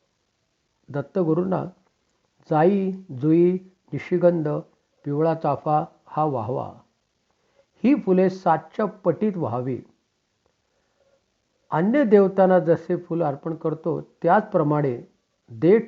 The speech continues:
दत्तगुरूकडे ज-, करून फूल व्हावे. दत्तगुरूंना वाळ्याचे अत्तर फार आवडते. दोन उदबत्त्या लावाव्यात आणि त्या लावताना शक्यतो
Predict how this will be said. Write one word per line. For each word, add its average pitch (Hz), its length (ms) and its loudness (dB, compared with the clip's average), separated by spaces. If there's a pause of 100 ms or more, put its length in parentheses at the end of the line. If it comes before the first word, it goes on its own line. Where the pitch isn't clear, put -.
(220)
दत्तगुरूकडे 160 840 -4
ज-, 139 120 -6 (520)
करून 170 240 -2
फूल 156 360 -4 (220)
व्हावे. 110 460 -12 (1500)
दत्तगुरूंना 196 640 2
वाळ्याचे 175 480 2
अत्तर 165 260 -4
फार 156 280 -4
आवडते. 127 480 -8 (1300)
दोन 170 280 -2
उदबत्त्या 160 500 -2
लावाव्यात 135 380 -2 (1400)
आणि 220 140 2
त्या 226 220 6
लावताना 170 560 2
शक्यतो 180 720 -2